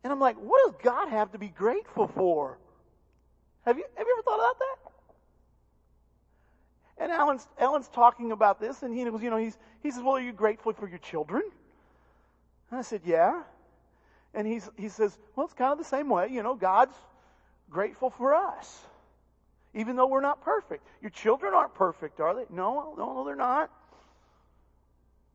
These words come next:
"But you're grateful for 'em." And then I started thinking, as he said it, I thought, when have I expressed, how do I express gratitude to my children?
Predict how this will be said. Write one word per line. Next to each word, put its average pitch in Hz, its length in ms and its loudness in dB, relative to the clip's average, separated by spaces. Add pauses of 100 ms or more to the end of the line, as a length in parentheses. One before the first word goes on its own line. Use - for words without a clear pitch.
(2000)
"But 214 180 0
you're 247 80 -8
grateful 254 400 -4
for 175 220 -6
'em." 143 60 -8 (280)
And 247 100 -2
then 339 120 -2
I 381 60 -4
started 294 340 -8
thinking, 320 380 -12 (220)
as 302 160 -6
he 349 120 -4
said 349 320 -8
it, 311 100 -8
I 240 100 -2
thought, 240 300 0 (2500)
when 302 160 -6
have 381 80 -10
I 330 100 -6
expressed, - 840 -14
how 349 280 -4
do 339 140 -2
I 285 100 -2
express 240 440 -8
gratitude 208 580 -10
to 190 40 -14
my 185 140 -8
children? 139 380 -10